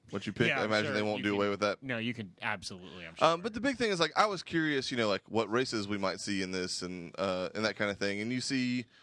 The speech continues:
Speaker 1: um, quite a few, like, races that if you're very familiar with Mass Effect lore, um, you're gonna be able to recognize. Um, so yeah, just, like,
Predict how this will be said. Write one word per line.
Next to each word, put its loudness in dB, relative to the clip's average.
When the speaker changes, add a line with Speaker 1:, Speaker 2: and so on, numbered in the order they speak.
Speaker 1:
um, 0
quite 2
a -4
few, -4
like, 0
races -2
that 2
if -6
you're -2
very 2
familiar -4
with -4
Mass -2
Effect -4
lore, -2
um, -2
you're -2
gonna -2
be 0
able 2
to -2
recognize. -2
Um, -2
so 0
yeah, 2
just, -6
like, 0